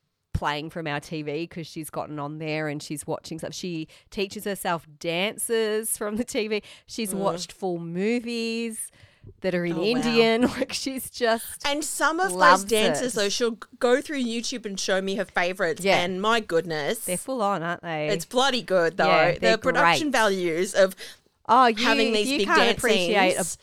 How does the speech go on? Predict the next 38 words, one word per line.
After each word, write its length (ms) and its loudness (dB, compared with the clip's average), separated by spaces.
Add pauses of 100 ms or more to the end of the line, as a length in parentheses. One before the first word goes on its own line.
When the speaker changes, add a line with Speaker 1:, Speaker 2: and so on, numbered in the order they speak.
Speaker 1:
a 40 -20
good 280 -6
Bollywood 480 0
scene. 540 -8 (100)
There's 180 -2
something 440 -8
wrong. 380 -10 (680)
They're 200 -4
Speaker 2:
We're 80 -2
Speaker 1:
amazing. 340 -2
Speaker 2:
just 60 -4
a 100 -2
little 180 -2
bit, 240 -8 (760)
a 80 -8
little 220 -4
bit 160 -10
dead 180 -2
inside, 420 -6
maybe. 380 -4 (220)
Speaker 1:
Maybe. 160 -6
Speaker 2:
We 80 -2
just, 340 -2 (760)
Hollywood 580 0
don't 300 2
make 280 -2
musicals 540 -6
like 160 0
that 220 0
anymore, 420 -2
and 100 -8
Bollywood 360 0
have 160 -8
picked 240 -4
it 80 -6
up 100 4
Speaker 1:
Yes. 160 -4
Speaker 2:
and 640 -2